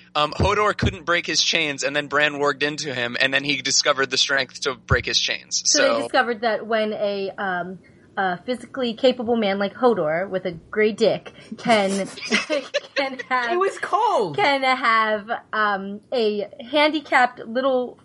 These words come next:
Speaker 2: frail boy who
Speaker 1: He's
Speaker 2: can't,
Speaker 1: strong.
Speaker 2: who
Speaker 1: He's the
Speaker 2: can't
Speaker 1: little
Speaker 2: even,
Speaker 1: lord.
Speaker 2: he can't even drink broth from his
Speaker 1: <laughs>
Speaker 2: canoodle soup.
Speaker 3: He has upper body strength.
Speaker 2: When, <laughs> when he flies,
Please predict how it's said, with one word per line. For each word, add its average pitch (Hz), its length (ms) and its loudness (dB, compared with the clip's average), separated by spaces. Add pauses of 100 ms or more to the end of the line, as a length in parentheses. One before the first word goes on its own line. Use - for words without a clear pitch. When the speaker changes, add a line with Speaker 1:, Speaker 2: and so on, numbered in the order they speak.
Speaker 2:
frail 269 320 4
boy 190 500 0
who - 120 -20
Speaker 1:
He's - 320 0
Speaker 2:
can't, 277 180 2
Speaker 1:
strong. 196 220 2 (120)
Speaker 2:
who - 100 0
Speaker 1:
He's - 140 2
the 370 60 0
Speaker 2:
can't - 160 2
Speaker 1:
little 226 180 2
Speaker 2:
even, 202 80 -4
Speaker 1:
lord. 160 480 0
Speaker 2:
he 320 100 -2
can't 339 280 -2
even 320 200 -2
drink 247 300 -6
broth 208 600 0
from 226 240 -4
his 220 100 -2
Speaker 1:
<laughs> - 0 -
Speaker 2:
canoodle 247 600 0
soup. 220 380 -2
Speaker 3:
He 220 80 0
has 240 160 2
upper 233 240 2
body 160 260 2
strength. 139 260 -8
Speaker 2:
When, 277 340 2 (240)
<laughs> 330 220 4
when 277 320 4
he 302 300 -2
flies, 247 640 2